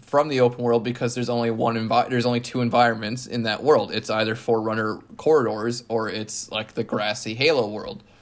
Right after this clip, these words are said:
Uh, it's, it's, that's what you lose from the scripted Halo two, three, four, those environments. You got snowy levels, you got desert levels, you got, uh, forest levels,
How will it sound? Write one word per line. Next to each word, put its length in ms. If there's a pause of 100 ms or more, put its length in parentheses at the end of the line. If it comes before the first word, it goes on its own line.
(380)
Uh, 280
it's, 280
it's, 360
that's 460
what 240
you 140
lose 340
from 140
the 80
scripted 520
Halo 360
two, 420
three, 560
four, 560
those 240
environments. 560
You 80
got 180
snowy 380
levels, 360
you 120
got 280
desert 380
levels, 400
you 120
got, 320 (100)
uh, 260
forest 560
levels, 380